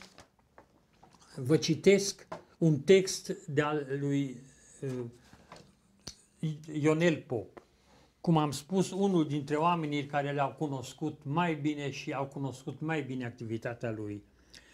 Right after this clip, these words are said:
„Eu, trăind neîncetat în apropierea și în, în intimitatea lui Maniu, ca și în mijlocul acțiunilor politice de dinainte de unire,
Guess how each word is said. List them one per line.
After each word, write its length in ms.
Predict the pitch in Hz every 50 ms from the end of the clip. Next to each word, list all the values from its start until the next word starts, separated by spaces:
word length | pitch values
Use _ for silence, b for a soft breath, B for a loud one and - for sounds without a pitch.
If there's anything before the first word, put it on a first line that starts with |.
| B B B
„Eu, 360 | B 165 160 196 226 240 220
trăind 800 | 185 - - 196 180 175 180 202 214 202 170 143 123 117 - - - b b b b b b b
neîncetat 1200 | 165 170 190 226 240 220 190 - - - 180 160 156 156 - 160 135 113 110 - - - - _ _ b b b b b b b
în 160 | 170 165 180
apropierea 1200 | 156 165 165 - - 156 160 151 156 - - 165 180 214 214 185 147 143 131 123 123 120 - _ _ b b b b
și 320 | - - - 160 165 165
în, 100 | 165 165 139
în 440 | 151 151 151 156 156 147 143 139 160
intimitatea 840 | 180 156 131 - 165 156 143 139 139 - 185 185 185 - - 143
lui 180 | 139 135 135 131
Maniu, 580 | 131 131 123 123 127 127 127 120 110 107 107 - _ b b b b b b b b b b b b -
ca 200 | - 220 226 214
și 220 | - - - 185
în 200 | 175 165 160 147
mijlocul 640 | 165 208 220 185 175 180 170 160 156 - - 156 156 -
acțiunilor 960 | 147 151 143 - - - - 175 196 220 202 165 147 139 143 139 131 123
politice 800 | 120 - 147 143 143 143 175 143 135 - - 131 - - - 139
de 160 | 120 123 139
dinainte 720 | 131 120 139 143 143 139 143 160 175 185 175 143 - 143 131
de 180 | 120 117 131
unire, 640 | 127 123 123 127 131 135 127 117 107 104 104 101